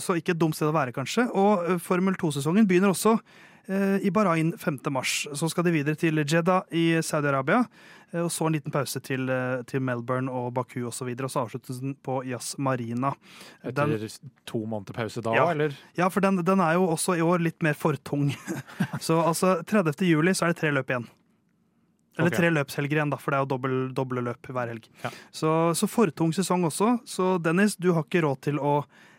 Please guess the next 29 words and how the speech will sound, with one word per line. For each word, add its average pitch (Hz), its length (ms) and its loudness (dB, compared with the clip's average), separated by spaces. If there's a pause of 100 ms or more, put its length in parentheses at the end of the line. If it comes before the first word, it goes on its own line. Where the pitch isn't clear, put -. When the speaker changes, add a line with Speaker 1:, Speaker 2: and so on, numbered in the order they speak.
Speaker 1:
henge 139 580 0
i 151 100 0
tauene 131 440 0
fra 165 100 0
start 165 360 0
i 170 100 0
år. 190 300 4 (420)
Eh, 175 240 2
og 175 140 0
Formel 202 260 4
to, 208 320 0 (160)
eh, 165 100 -2
har 151 200 0
jo 170 80 2
testi-, 156 500 -4
hadde 147 240 -4
jo 165 80 4
testing 180 460 0 (320)
den 156 100 -2
helgen 139 320 -2
som 170 140 -2
var, 202 320 2 (200)
Speaker 2:
Mm. 113 200 -12 (100)
Speaker 1:
mens 170 220 0
Formel 170 260 2
en 165 100 2
har 151 120 2
testing 143 440 -2
nå 131 280 -2